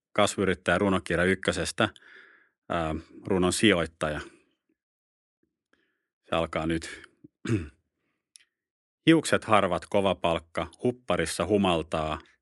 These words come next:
Paras paikka palaveri, pullaan hampaa tupottaa. Aamuin illoin viisastellen, kiireisenä pörrää vaan,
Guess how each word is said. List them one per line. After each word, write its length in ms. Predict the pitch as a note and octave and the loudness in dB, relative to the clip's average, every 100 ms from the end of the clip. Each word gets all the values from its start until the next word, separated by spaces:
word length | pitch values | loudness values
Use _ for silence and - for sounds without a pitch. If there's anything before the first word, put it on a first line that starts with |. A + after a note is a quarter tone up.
| _ | _
Paras 360 | - A2+ G#2+ - | 4 4 4 0
paikka 380 | - F#2 - F#2 | 2 2 2 -2
palaveri, 540 | A#2 A2 F#2 E2 D#2+ | 2 2 2 0 -4
pullaan 480 | - G#2+ G2+ F2 E2 | -2 -2 0 0 -2
hampaa 400 | F#2 F2+ E2 D#2 | 0 -2 -2 -4
tupottaa. 680 | - F2 D#2 - _ - - - _ _ _ _ _ _ _ | -4 -4 -4 -8 _ -14 -14 -18 _ _ _ _ _ _ _
Aamuin 460 | G2 A2+ A2 G#2+ G#2 | 2 4 4 4 2
illoin 320 | G#2 G#2 G#2+ | 2 2 2
viisastellen, 840 | D3+ C3+ G#2 - F#2+ F2+ F2 E2 - | 2 2 -2 -4 -2 0 -2 -4 -8
kiireisenä 680 | - F#2 F#2+ F#2+ F2 F#2 F2+ | -2 2 2 2 0 -2 -2
pörrää 580 | - G#2 F#2+ F2+ E2+ E2 | 2 2 2 -2 -2 -4
vaan, 320 | E2 D#2+ D#2+ | -6 -6 -8